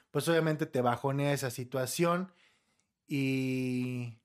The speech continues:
también cua-, cuando iba en, bueno, es que no empezando como por dos mil, finales de dos mil quince, dos mil dieciséis.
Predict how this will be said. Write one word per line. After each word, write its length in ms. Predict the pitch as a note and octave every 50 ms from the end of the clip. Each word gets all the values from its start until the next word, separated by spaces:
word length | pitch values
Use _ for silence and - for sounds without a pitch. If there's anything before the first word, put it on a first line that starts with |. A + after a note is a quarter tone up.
| _ -
también 420 | C#3+ C#3+ D3+ D3+ D#3 D#3+ E3 E3
cua-, 260 | F3 F#3 F3 F3 - - -
cuando 300 | - D#3 D3 D3 D3 D3
iba 280 | D3+ E3+ F3 F3 - -
en, 260 | D3 C#3+ C3+ - _ -
bueno, 220 | D#3 E3 E3+ F3 F3
es 80 | D#3+ -
que 100 | - F3+
no 100 | F#3 F3+
empezando 540 | F#3 F3+ F3+ D#3+ - - E3+ F3+ F3+ E3+
como 260 | - D3+ C3+ B2+ A#2+ -
por 140 | C3 B2+
dos 160 | B2+ C3+ C3+ D3
mil, 220 | E3 F3+ F3+ E3
finales 300 | - E3 E3 F3+ F3 D#3+
de 60 | D#3+
dos 80 | C#3+ D3+
mil 120 | D#3+ D#3
quince, 180 | - E3+ D#3+ D#3
dos 60 | C#3+ C#3
mil 100 | D3 D3+
dieciséis. 560 | D3+ C#3 - A#2+ A#2+ - D3+ F3+ F#3+ - -